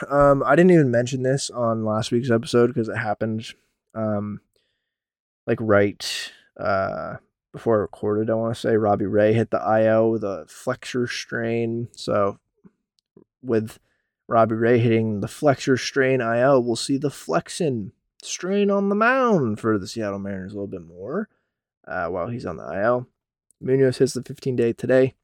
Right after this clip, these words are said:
Um, Dylan Moore looking like he'll be back, um, when they begin the homestand on the fourteenth. They have a homestand from the fourteenth to the twenty-third, and it sounds like he will be back at some point during that homestand, which is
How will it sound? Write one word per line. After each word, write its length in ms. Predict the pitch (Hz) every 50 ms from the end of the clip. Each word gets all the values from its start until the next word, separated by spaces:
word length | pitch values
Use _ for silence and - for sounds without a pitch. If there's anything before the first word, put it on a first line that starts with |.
| _ _ _ _ _ _ _ _ _ _ _ _ _ _ _ _ _ _ _ _
Um, 320 | - 117 110 110 110 110 110
Dylan 220 | 123 123 131 131
Moore 320 | 127 127 131 131 127 131 - _ _ _ _ _ _ _ _ _ _ _ _ _ -
looking 580 | 127 127 135 143 147 - - 160 156 147 151 147
like 440 | 143 131 123 123 123 131 135 -
he'll 240 | - - - 139 127
be 160 | 127 135 123 117 - _ -
back, 500 | 117 113 113 113 113 113 113 _ - - - - - - - - _ _ _ -
um, 720 | 117 110 107 107 107 107 107 113 117 120 - - - - _ _ _ _ _ _ _ _ _ _ _ _ -
when 360 | - 120 123 123 120 117 113
they 100 | 117 113
begin 320 | 113 120 120 123 120 113
the 60 | 104 120
homestand 580 | - 139 120 131 135 123 - - 131 135 135 131
on 80 | 117
the 80 | 107 107
fourteenth. 540 | - - 120 110 - - - 127 131 131 -
They 80 | 120
have 140 | 113 113 110
a 60 | 110
homestand 500 | - 120 117 117 117 - 123 120 117 117
from 100 | 117 107
the 80 | 101 95
fourteenth 460 | - 120 110 - - 143 131 127 -
to 100 | - 120
the 100 | 110 95
twenty-third, 680 | - - 117 117 117 - - 180 185 180 175 175 175 - _ _ _ _ _ _ _ _ _ _ _ -
and 400 | 123 120 120 120 117 117 117 117
it 100 | 107 -
sounds 640 | - - - - 143 131 131 135 139 139 131 117 123
like 180 | 123 123 120
he 220 | - - - 131 120
will 160 | 123 120 117
be 140 | 120 127 117
back 480 | - - 113 113 110 113 113 - - -
at 160 | 113 - -
some 340 | - - - - 120 117 120
point 360 | 120 - 123 120 120 113 101
during 260 | 98 107 107 104 107 107
that 160 | 101 85 -
homestand, 640 | 117 107 107 110 110 - - 113 107 104 101 101
which 260 | 110 110 104 - -
is 160 | 110 107 113